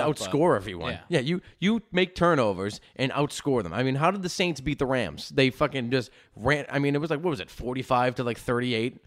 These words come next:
Speaker 1: Yeah, yeah.
Speaker 2: They just, I mean, there's no defense being played anymore.
Speaker 1: That was horrendous.
Speaker 2: I mean, great. All
Speaker 1: And
Speaker 2: the
Speaker 1: they're
Speaker 2: best
Speaker 1: supposed to have
Speaker 2: teams
Speaker 1: a
Speaker 2: in
Speaker 1: great defense.
Speaker 2: Yeah, all the
Speaker 1: Right.
Speaker 2: best teams in the N F L are all offensive based. Every
Speaker 1: Mm.
Speaker 2: single team. None of them have a good defense.
Speaker 1: And so the,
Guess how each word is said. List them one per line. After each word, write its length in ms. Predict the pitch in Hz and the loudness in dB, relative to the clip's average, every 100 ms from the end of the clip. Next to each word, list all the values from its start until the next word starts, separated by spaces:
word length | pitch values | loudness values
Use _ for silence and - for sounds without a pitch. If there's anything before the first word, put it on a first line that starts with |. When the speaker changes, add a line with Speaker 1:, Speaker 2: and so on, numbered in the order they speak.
| 101 | -6
Speaker 1:
Yeah, 120 | 123 | -4
yeah. 240 | 117 110 92 - | -2 -6 -10 -2
Speaker 2:
They 120 | 156 | 2
just, 260 | 151 - | 2 0
I 80 | - | -2
mean, 160 | 175 175 | 0 0
there's 140 | 214 | 2
no 80 | 208 | 0
defense 380 | 95 85 87 87 | 0 -6 -8 -4
being 180 | 101 87 | -4 -2
played 200 | 98 95 | -2 -2
anymore. 420 | 92 87 95 113 | -2 -2 -2 -2
Speaker 1:
That 180 | 120 135 | -4 -8
was 160 | 120 - | -10 -12
horrendous. 340 | - 82 87 | -16 -16 -6
Speaker 2:
I 20 | |
mean, 220 | 156 156 | 0 0
great. 360 | 127 120 156 175 - - - - _ | 0 2 2 2 -4 -20 -20 -20 _
All 180 | - 170 | 0 6
Speaker 1:
And 80 | 220 | 8
Speaker 2:
the 20 | |
Speaker 1:
they're 80 | 196 | 8
Speaker 2:
best 60 | 185 | 8
Speaker 1:
supposed 160 | 190 | 6
to 60 | 185 | 4
have 80 | 170 | 2
Speaker 2:
teams 100 | 139 | 2
Speaker 1:
a 20 | |
Speaker 2:
in 40 | |
Speaker 1:
great 180 | 143 139 | 0 0
defense. 360 | 135 139 95 - | -4 -10 -12 -2
Speaker 2:
Yeah, 100 | 170 | 0
all 220 | - 165 | 2 2
the 80 | 214 | 2
Speaker 1:
Right. 60 | 190 | 2
Speaker 2:
best 220 | 190 - | 0 -2
teams 200 | 190 165 | -4 -2
in 60 | |
the 100 | 151 | -2
N 80 | 143 | -2
F 140 | 131 170 | 0 2
L 180 | 131 | 2
are 140 | 101 92 | 0 -2
all 400 | 107 123 95 85 | -2 -2 -2 -6
offensive 440 | - 90 90 78 | -8 -12 -12 -12
based. 360 | 71 78 - - _ - | -12 -12 -14 -16 _ -8
Every 220 | 170 170 | -6 -6
Speaker 1:
Mm. 20 | |
Speaker 2:
single 180 | 156 120 | -6 -6
team. 260 | 92 80 - _ _ - | -6 -8 -12 _ _ 0
None 200 | 165 208 | 4 4
of 60 | |
them 140 | 180 151 | 2 0
have 100 | 120 | 0
a 60 | |
good 160 | 95 95 | -4 -8
defense. 500 | 85 78 73 - - - | -8 -10 -12 -14 -14 -6
Speaker 1:
And 160 | 170 151 147 | -6 -6 -10
so 260 | 165 160 | -8 -6
the, 240 | 131 151 | -6 -6